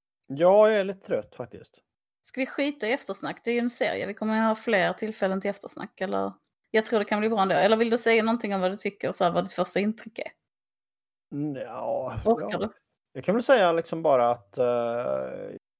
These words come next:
Speaker 1: jag tycker om den, eller den är lovande, ja. Vi är, är, jag tycker det är svårt att säga vart den är på väg och sådär. Att det, vilka karaktärer som kommer vara med, vilka som inte kommer vara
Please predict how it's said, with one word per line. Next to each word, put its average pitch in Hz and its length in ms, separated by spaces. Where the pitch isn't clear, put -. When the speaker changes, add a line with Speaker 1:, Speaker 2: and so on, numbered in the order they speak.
Speaker 1:
jag 151 160
tycker 165 180
om 110 180
den, 190 180
eller 160 220
den 151 80
är 156 80
lovande, 123 520
ja. 180 180
Vi 143 200
är, 139 160
är, 123 540
jag - 100
tycker 151 80
det 156 40
är - 20
svårt 147 300
att - 60
säga 151 180
vart 131 280
den 110 280
är 110 60
på - 140
väg 160 680
och 170 160
sådär. - 400
Att - 180
det, 135 380
vilka 143 220
karaktärer 131 460
som 113 140
kommer 120 160
vara 123 120
med, 117 200
vilka 113 140
som 120 180
inte 117 260
kommer 127 200
vara 113 240